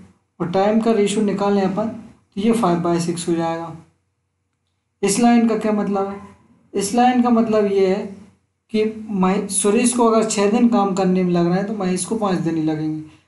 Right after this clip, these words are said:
अच्छा, सुरेश को actual में कितने दिन लग रहे हैं? बयालीस दिन। मतलब six unit की value अपने पास कितनी है? बयालीस।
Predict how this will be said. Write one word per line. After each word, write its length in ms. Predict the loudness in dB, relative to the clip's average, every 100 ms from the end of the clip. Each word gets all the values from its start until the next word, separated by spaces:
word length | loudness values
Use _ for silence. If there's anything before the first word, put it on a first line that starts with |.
| _ -4
अच्छा, 140 | -2
सुरेश 340 | 2 2 2
को 80 | 4
actual 380 | 2 2 2 2
में 180 | 4 4
कितने 220 | 2 0
दिन 140 | 2 2
लग 200 | 2 2
रहे 120 | 0
हैं? 100 | 0
बयालीस 340 | 0 0 -2
दिन। 280 | -4 -6 -8 -18 _ _ _ _ -6
मतलब 240 | -2 0
six 320 | 0 0 0 4
unit 340 | 6 4 4
की 80 | 2
value 320 | 4 4 2
अपने 160 | 0 -2
पास 260 | -2 -2
कितनी 320 | -2 -4 0
है? 100 | 0
बयालीस। 540 | 2 2 2 -2 -6